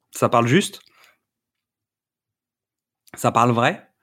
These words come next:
il humilie pas, il humilie pas son fils réellement, il lui met un coup de pied au cul, tout en lui disant, « T'es la chose la plus importante sur cette planète et je t'aime. » Ah, tu vois, c'est, euh, je veux dire, à aucun moment, il, et, et c'est, c'est juste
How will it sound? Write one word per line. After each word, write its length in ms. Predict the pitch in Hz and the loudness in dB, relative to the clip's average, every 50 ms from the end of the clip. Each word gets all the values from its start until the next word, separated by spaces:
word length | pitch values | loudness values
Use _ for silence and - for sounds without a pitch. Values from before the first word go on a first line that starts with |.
| _ _ _ _ _ _ _ _ _ _ _ _ _ _ _ _ _ - | _ _ _ _ _ _ _ _ _ _ _ _ _ _ _ _ _ -4
il 140 | 143 131 139 | -2 0 2
humilie 200 | 156 160 160 139 | 2 0 0 0
pas, 180 | - 185 - - | 0 -2 -2 -2
il 180 | - 143 131 139 | 0 0 2 2
humilie 280 | 160 170 170 165 170 160 | 2 2 2 2 0 0
pas 120 | 190 196 | -2 -2
son 160 | 190 - 143 | -2 -2 -4
fils 320 | 127 - - 160 - - - | -6 -6 -8 -12 -12 -12 -10
réellement, 560 | - - 120 113 110 104 107 143 180 - _ _ _ _ _ _ _ _ _ - | -4 -2 0 0 0 0 -2 -4 -8 -12 _ _ _ _ _ _ _ _ _ -4
il 100 | 113 107 | -2 0
lui 80 | 110 | 0
met 100 | 117 135 | 2 2
un 80 | 147 135 | 0 -2
coup 140 | 139 - 131 | -4 -8 -6
de 20 | |
pied 140 | - - 170 | -2 0 0
au 80 | 151 | 0
cul, 360 | 131 - - 139 175 226 - - - - - - _ _ - | 0 -2 -2 -2 -2 -2 -4 -10 -20 -20 -20 -20 _ _ -10
tout 180 | - 175 - | -8 -4 -2
en 80 | 185 170 | 0 2
lui 140 | 165 160 151 | 2 2 2
disant, « 380 | 151 147 143 143 147 151 143 - - _ _ _ | 2 2 2 2 2 0 -2 -8 -16 _ _ _
T'es 120 | - 127 | 0 2
la 100 | 131 135 | 2 2
chose 220 | - - 147 131 127 | 0 0 -2 0 2
la 100 | 127 120 | 0 0
plus 260 | 123 - 135 123 131 | 0 0 0 2 2
importante 400 | 143 135 139 135 131 - 135 127 | 2 2 2 0 0 0 -2 -2
sur 140 | - 127 120 | -2 -2 -4
cette 160 | - 127 117 | -4 -4 -4
planète 320 | - 123 120 120 120 117 | -2 0 0 0 0 0
et 60 | 117 | -2
je 100 | 107 - | -4 -4
t'aime. » 300 | - 120 131 170 190 185 - _ _ _ _ _ _ _ _ _ _ _ _ | -2 -2 -2 -2 -4 -8 -12 _ _ _ _ _ _ _ _ _ _ _ _
Ah, 60 | 110 | -4
tu 80 | 101 120 | 0 2
vois, 300 | 127 127 127 127 - _ _ - 226 247 277 240 214 | 2 2 0 -2 -12 _ _ -20 -18 -16 -14 -14 -16
c'est, 160 | - - - | -12 -8 -6
euh, 600 | 101 101 101 98 98 95 95 92 92 92 90 90 | -4 -2 0 0 0 0 0 -2 -2 -2 -4 -4
je 60 | 90 92 | -6 -6
veux 60 | 107 | -4
dire, 100 | 135 127 | -4 -2
à 100 | 113 110 | -2 -2
aucun 240 | 120 - - 143 139 | -4 -2 -2 -2 0
moment, 300 | 139 143 147 147 156 156 | 0 0 0 0 0 0
il, 800 | 147 131 123 120 117 113 113 113 107 107 107 110 110 107 104 - | 0 -2 -2 -4 -6 -6 -6 -8 -6 -8 -8 -8 -8 -10 -10 -10
et, 380 | 127 123 113 127 131 123 120 117 | -10 -10 -4 0 2 2 2 2
et 40 | |
c'est, 280 | 117 - - 123 113 - _ | 2 0 -2 -6 -6 -6 _
c'est 240 | - - - - 110 | -18 -6 -2 0 2
juste 360 | 113 135 185 170 - - _ | 2 2 2 2 0 -4 _